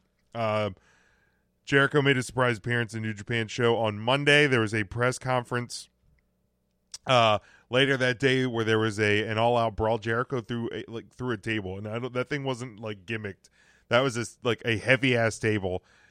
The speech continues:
um, hit. I don't know if it hit Omega or hit, you know, just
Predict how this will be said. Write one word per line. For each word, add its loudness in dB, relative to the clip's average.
um, 0
hit. 0
I 4
don't 4
know 2
if 0
it 0
hit 4
Omega 2
or 2
hit, 0
you -10
know, 0
just -6